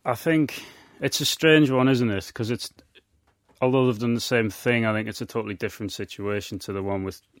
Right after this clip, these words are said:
Djilobodji, 'cause I think we've discussed it, uh, in the chat and whatever, that he may well have had some, well, he, he will have had some value,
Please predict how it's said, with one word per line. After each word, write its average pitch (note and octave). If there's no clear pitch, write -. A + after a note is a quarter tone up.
Djilobodji, F#2+
'cause -
I -
think -
we've F2+
discussed -
it, F#2
uh, F2+
in F2+
the E2+
chat F#2
and F2+
whatever, F#2
that F#2
he A#2
may A2
well G#2+
have G#2
had G#2+
some, G#2
well, G2
he, F#2+
he A#2
will G#2+
have G#2+
had G#2
some G2
value, G2+